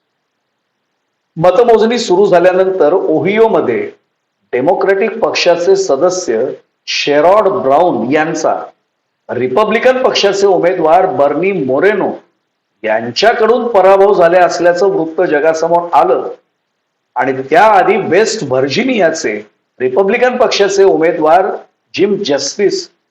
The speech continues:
यांनी अगदी सहज विजय मिळवलाय असं वृत्त आलं आणि मग या दोन जागांमुळे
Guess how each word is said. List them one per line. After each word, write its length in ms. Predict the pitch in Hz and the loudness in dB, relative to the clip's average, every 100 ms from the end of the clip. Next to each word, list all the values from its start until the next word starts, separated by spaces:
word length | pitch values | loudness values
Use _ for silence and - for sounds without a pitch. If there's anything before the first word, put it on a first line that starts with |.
| _ _ _ _ 160 | _ _ _ _ -2
यांनी 180 | 202 | 2
अगदी 280 | 233 185 240 | 2 2 -2
सहज 420 | 233 196 185 262 | 0 2 4 2
विजय 420 | - 226 208 214 208 | 0 0 0 0 0
मिळवलाय 520 | 170 170 180 190 180 | 0 4 6 6 4
असं 240 | - 226 | 2 0
वृत्त 320 | 202 185 180 | 0 0 2
आलं 320 | 170 135 127 - - - | 2 2 0 -4 -10 -8
आणि 120 | 151 | -4
मग 200 | 175 196 | 0 0
या 320 | 131 113 151 196 | 0 0 2 4
दोन 320 | 214 214 208 | 2 0 2
जागांमुळे 520 | 185 170 175 170 | 2 2 2 2